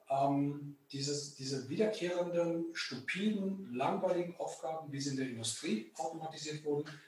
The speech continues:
jetzt auch am Computer, am Schreibtisch, in der Verwaltung,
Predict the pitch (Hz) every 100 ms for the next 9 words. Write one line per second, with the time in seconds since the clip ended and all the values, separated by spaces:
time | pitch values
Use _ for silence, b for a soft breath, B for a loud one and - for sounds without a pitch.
0 | B B 131 127 - 135 147 147 - -
1 | - 123 123 - - 123 147 151 160 160
2 | 151 - - 135 - 135 135 - 123 120
3 | 120 - 120 127 131 131 127 131